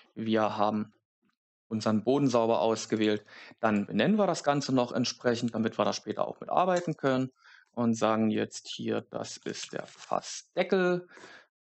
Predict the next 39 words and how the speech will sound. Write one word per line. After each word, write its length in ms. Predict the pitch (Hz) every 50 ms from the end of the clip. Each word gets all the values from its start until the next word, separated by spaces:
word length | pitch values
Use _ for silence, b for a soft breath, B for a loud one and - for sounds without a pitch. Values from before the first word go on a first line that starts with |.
| _ _ _
Hab 60 | -
ich 40 | 110
jetzt 220 | 113 - - - -
Deckel 180 | 156 - 196
oder 140 | 185 151 123
Dackel 240 | 110 - - 127 117
geschrieben? 340 | 110 107 - - 113 113 110
Ich 80 | 110
hab 140 | - - -
Dackel 200 | - 127 131 120
geschrieben. 380 | 117 101 - - 110 107 110 -
Ich, 140 | - - -
warum 280 | - 110 - 147 180 190 -
ich 200 | - - - 170
immer 100 | 160 147
mit 220 | 135 127 - -
A 100 | 135 175
und 220 | 180 151 - -
E 100 | - 247
durcheinander 500 | 240 156 131 120 - 117 107 107 110 104
komme, 280 | 104 - - 113 113 110
ich 180 | 117 - - -
weiß 220 | 262 247 - -
es 80 | - -
echt 260 | - - - - -
nicht. 180 | - - -
Das 120 | - - 123
ist 160 | 120 - -
bei 60 | 143
mir 140 | 139 143 147
mit 200 | 151 151 143 -
siebenundvierzig 600 | - 165 170 190 175 185 - 180 180 - 170 -
und 120 | - 147
sechs-, 240 | 131 135 147 - -
äh, 240 | - - 135 135 -
und, 240 | - 131 131 127 -
und 140 | - 123 -
vierundsiebzig 520 | - 160 151 135 143 139 - - 139 -
genauso. 440 | - 135 131 131 131 127 113 107 -